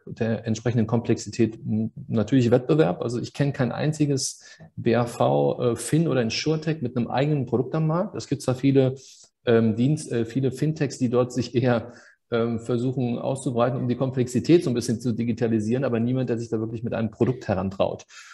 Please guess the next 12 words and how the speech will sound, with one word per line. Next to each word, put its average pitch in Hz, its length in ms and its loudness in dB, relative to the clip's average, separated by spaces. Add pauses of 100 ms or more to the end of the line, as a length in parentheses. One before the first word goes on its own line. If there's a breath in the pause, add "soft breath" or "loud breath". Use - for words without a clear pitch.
(120)
Und 107 120 -2
das 113 120 2
ist 120 120 2
sicherlich 123 340 4
der 110 180 6
Komplexität 117 920 2
de-, 123 200 -2
der 113 120 0
Rahmenbedingungen 143 600 2
eben 135 120 -2
auch, 135 320 -2
ähm, 127 300 -2